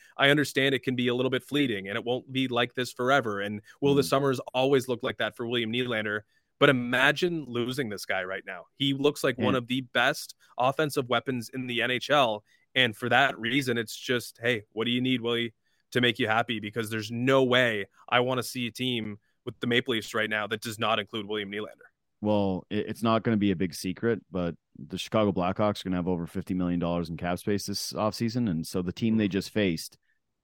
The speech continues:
Speaker 2: it, tonight would have felt a lot different if he would have been on the other side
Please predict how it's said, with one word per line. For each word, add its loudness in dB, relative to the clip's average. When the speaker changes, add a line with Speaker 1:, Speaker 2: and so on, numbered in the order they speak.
Speaker 2:
it, -4
tonight 2
would 4
have 4
felt 4
a 0
lot 2
different -2
if 0
he 4
would 6
have 0
been 4
on 2
the 2
other -2
side -6